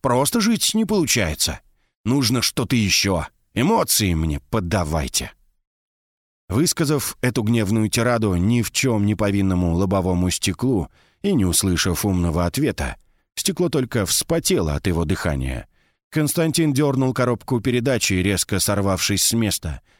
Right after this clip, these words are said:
отправился искать успокоение на тёмных тихих улицах города,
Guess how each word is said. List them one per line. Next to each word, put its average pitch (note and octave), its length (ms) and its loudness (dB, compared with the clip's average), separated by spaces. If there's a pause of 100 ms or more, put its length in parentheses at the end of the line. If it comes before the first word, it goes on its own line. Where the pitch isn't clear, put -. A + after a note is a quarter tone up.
(160)
отправился D3 720 0
искать A#2 380 -2
успокоение F2 920 0
на A2+ 200 0
тёмных F2+ 460 0
тихих G2 460 -2
улицах F#2 480 0
города, E2 600 -2